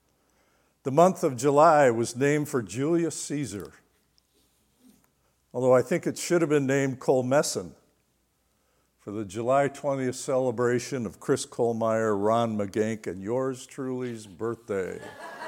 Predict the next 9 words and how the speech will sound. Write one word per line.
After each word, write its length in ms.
Colmessin 840
doesn't 400
have 400
quite 280
the 80
same 360
ring 400
as 240
July. 600